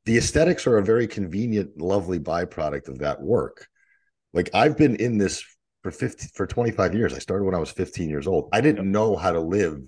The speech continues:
Speaker 1: without training.
Speaker 2: Yep.
Speaker 1: Like, my first fifteen years was, I was picked on. I was an oblong, pear-shaped little kid. I wasn't athletic. I was the class clown to try to, like,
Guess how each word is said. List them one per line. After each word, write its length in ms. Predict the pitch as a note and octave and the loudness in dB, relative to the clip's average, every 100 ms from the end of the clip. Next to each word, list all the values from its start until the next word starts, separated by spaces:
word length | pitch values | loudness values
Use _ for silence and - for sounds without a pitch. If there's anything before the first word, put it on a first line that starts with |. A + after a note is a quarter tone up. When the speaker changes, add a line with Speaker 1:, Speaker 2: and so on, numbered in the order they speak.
| - | -8
Speaker 1:
without 420 | D#2+ D#2+ D#2+ - | -4 -2 -2 -4
training. 420 | - F2+ - - _ _ _ _ _ | -6 -6 -8 -18 _ _ _ _ _
Speaker 2:
Yep. 100 | - | -8
Speaker 1:
Like, 180 | E2+ D#2 | -6 0
my 120 | F#2 | 0
first 260 | F2 A2+ G#2 | 2 0 2
fifteen 320 | A2 - G#2+ | -2 0 0
years 320 | E2+ F2 G#2 F2 | 2 2 0 0
was, 300 | E2+ D#2 - - _ _ _ _ _ _ F2 | -2 -2 -8 -20 _ _ _ _ _ _ -2
I 60 | |
was 140 | F2 - | -2 0
picked 320 | A2+ G#2 A2+ | -2 2 4
on. 240 | G2+ G2+ | 6 4
I 80 | F2+ | 2
was 180 | D2+ D2 | 0 -2
an 180 | D#2 D2 | -4 -4
oblong, 600 | E2 F2 D#2+ F2 F2 E2 | -4 -2 0 -2 -2 -4
pear-shaped 540 | E2+ F2 E2+ F2 E2 | -4 -4 -4 -6 -6
little 220 | D#2 D#2+ D2+ | -6 -6 -4
kid. 280 | F#2+ F#2+ | -2 -2
I 100 | F#2 | -2
wasn't 280 | D2 D#2 E2 | -2 -6 -6
athletic. 580 | D2+ D2 D#2 F2+ F#2+ F#2 | -8 -6 -4 0 -2 -2
I 280 | D2 C#2 C2+ A#1+ - _ _ - | -2 -2 -6 -10 -20 _ _ -6
was 160 | D2+ | -6
the 140 | - C#2+ | -6 -6
class 340 | E2 C#2+ - | 0 0 -2
clown 440 | - F2+ F#2 F#2 | -6 -2 0 0
to 80 | E2 | -4
try 200 | - D#2 | -4 -2
to, 100 | C#2 | 0
like, 180 | C#2 C#2 | -2 -4